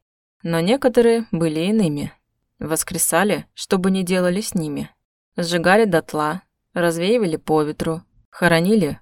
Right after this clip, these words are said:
в глубоких недрах земли, топили на дне морском. Ничем не истребишь, кроме того оружия, которое принесли с собой иномирцы. Перед лицом неведомого врага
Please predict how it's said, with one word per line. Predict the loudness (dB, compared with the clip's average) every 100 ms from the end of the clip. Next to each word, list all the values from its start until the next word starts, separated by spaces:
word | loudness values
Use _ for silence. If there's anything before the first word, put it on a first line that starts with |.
| _
в | -6
глубоких | -2 0 -2 -2 -2
недрах | -2 0 -2
земли, | -4 -4 -4 -4 -8 _ _ _
топили | -4 -2 0 0 2
на | 0
дне | -2 -2
морском. | -2 -6 -6 -6 -8 -10 _ _ _ _ -6
Ничем | 2 2 2 -2 -2
не | -4 -8
истребишь, | -8 -8 -6 -8 -8 -12 _ _ _ _ _ _
кроме | -4 -2 -2 -2
того | -2 0 0
оружия, | 0 -2 -4 -8 -12 _
которое | -4 -2 2 4 4
принесли | 4 0 0 -4 -6
с | -4
собой | -4 -2 -2 -2
иномирцы. | -4 -4 -6 -8 -10 -10 _ _ _ _ _ _ _ _ _
Перед | -4 -2 0
лицом | -2 0 2 2
неведомого | 2 -2 -2 -2 -2 0
врага | 0 0 0 0